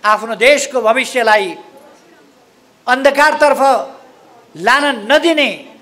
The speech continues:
सङ्कल्पका साथ जब देशलाई अगाडि बढाउने सङ्कल्पमा उठ्छन्, जाग्छन्, एकताबद्ध हुन्छन् र एउटा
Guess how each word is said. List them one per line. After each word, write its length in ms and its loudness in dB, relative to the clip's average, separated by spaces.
सङ्कल्पका 760 0
साथ 240 0
जब 220 -2
देशलाई 440 2
अगाडि 320 0
बढाउने 400 0
सङ्कल्पमा 800 -2
उठ्छन्, 460 -4
जाग्छन्, 560 0
एकताबद्ध 600 4
हुन्छन् 460 2
र 40 4
एउटा 460 0